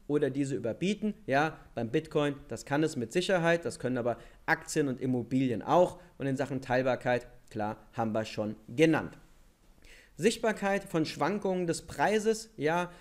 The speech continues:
auch das ist natürlich ein wichtiges Thema. Je stärker die Sichtbarkeit von Preisschwankungen, desto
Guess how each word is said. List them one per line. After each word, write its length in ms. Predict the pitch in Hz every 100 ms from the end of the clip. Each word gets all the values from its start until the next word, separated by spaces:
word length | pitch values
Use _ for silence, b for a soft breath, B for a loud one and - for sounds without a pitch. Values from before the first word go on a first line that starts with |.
| B -
auch 120 | 131
das 180 | 165 165
ist 60 |
natürlich 280 | 160 151 151
ein 180 | 143 139
wichtiges 480 | 185 - 170 151 -
Thema. 380 | 156 165 165
Je 200 | 151 143
stärker 440 | 135 - 151 165 165
die 100 | 135
Sichtbarkeit 640 | 147 170 156 143 147 139
von 180 | 135 127
Preisschwankungen, 840 | - 117 120 - 135 180 180 156
desto 280 | 135 135